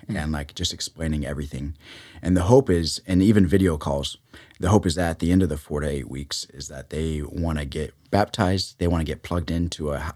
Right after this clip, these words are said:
Speaker 2: a house church full of other Muslims that have come to Christ.
Speaker 1: Hmm.
Speaker 2: And, you know, and then we would see a church planting movement. And that's our goal. We have a real, we're dreaming pretty big right now. And we have a goal by twenty thirty to see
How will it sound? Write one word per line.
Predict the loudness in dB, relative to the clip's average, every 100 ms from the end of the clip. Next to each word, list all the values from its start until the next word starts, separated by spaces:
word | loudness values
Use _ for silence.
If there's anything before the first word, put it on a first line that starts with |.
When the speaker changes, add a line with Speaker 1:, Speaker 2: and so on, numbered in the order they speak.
| -8
Speaker 2:
a | -4
house | 0 -2
church | -2 -6 -6
full | -2 -2
of | -2
other | -4 0 2 0 -4 -18 -20 -20 -6
Muslims | -2 0 -2 -2 -4
that | -2
have | -6 -2
come | 0
to | 0
Christ. | -4 -4 -4 -6 -12 _ -20 -12
Speaker 1:
Hmm. | -12 -12 _ -6
Speaker 2:
And, | -4 -2 -4 -8 -10 -18 -20 -6
you | -4
know, | -4 -6 -6
and | -4
then | -2 0
we | -2
would | -2 -6
see | -10
a |
church | -12 -14 -12
planting | -8 -8 -6
movement. | -10 -10 -14 -14 -14 -4
And | 0
that's | 0 -2
our | -2
goal. | -4 -2
We | 0
have | 0 0
a |
real, | -2 -2 -4 0
we're | 0
dreaming | 4 6 4
pretty | 4 0
big | 2 0
right | 0 0
now. | 0 -2 -8 _ _ _ -20 -20 -18 -6
And | -2 0
we | 2
have | 4
a | 2
goal | 0 -2 0
by | -2
twenty | -4 -2 0 0
thirty | -2 -6 -6 -8 _ _ _ _ _ _ _ _ _ _ _ _ _ _ _ -12
to | -6
see | -4 -4 -6 -8